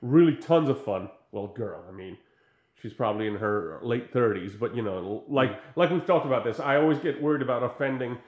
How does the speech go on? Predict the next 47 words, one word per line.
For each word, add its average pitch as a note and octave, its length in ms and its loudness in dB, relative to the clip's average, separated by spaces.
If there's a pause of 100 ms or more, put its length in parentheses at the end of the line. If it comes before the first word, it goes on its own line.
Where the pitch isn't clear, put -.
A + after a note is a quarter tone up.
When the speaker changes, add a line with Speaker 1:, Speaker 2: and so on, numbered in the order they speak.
(160)
Speaker 1:
being C3 200 0
an B2+ 120 0
actor, B2+ 340 0
I, A#2 200 -4
I B2+ 40 -2
get C3 180 -2
offending, C3 580 -4
uh, B2+ 340 -4
I - 20 -8
get C3 200 -4
worried C3+ 160 0
about A#2+ 180 -4
offending A#2+ 520 -6 (220)
the, A2+ 180 -14
the A#2 160 -8
younger A#2+ 300 -2
women A2+ 420 -4 (340)
that A#2 140 -2
I'm A2 160 -4
with, B2 200 -4
'cause A#2 140 -2
I A2+ 80 0
say B2 180 -6
girls, A2+ 580 -2
because G#2 360 -4
Speaker 2:
Yeah. - 800 -18
Speaker 1:
not F3+ 200 -2
so F#3 80 -2
much E3+ 200 -2
because C#3+ 280 2
I'm C#3 240 0
trying D#3 240 -2
to B2+ 40 -6
be C3 100 -6
condescending, C#3 760 -2
but A#2+ 160 -4
because B2 360 -2
anybody C#3+ 480 0
my C3+ 280 0
age C3+ 280 2
and A#2+ 140 -4
younger, C3 280 0
'cause C3 180 0
I D3+ 100 2
still C#3+ 220 0
consider C#3+ 360 -2
myself, B2+ 500 -2